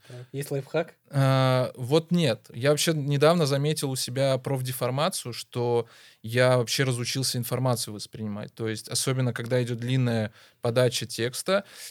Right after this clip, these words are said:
Speaker 2: из-за того, что у нас очень много лекций записывается, и ты сидишь, с-, слушаешь звук, м, э, ты следишь за картинкой,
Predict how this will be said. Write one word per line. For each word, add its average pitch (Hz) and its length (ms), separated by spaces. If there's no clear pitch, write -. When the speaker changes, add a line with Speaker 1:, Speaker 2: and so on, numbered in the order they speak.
Speaker 2:
из-за 123 160
того, 147 140
что 139 200
у 131 60
нас 127 300
очень 143 460
много 117 300
лекций 143 340
записывается, 113 720
и 120 520
ты 123 200
сидишь, 131 380
с-, - 140
слушаешь 127 500
звук, 117 460
м, 123 160
э, 107 260
ты 117 180
следишь 120 380
за 113 120
картинкой, 170 680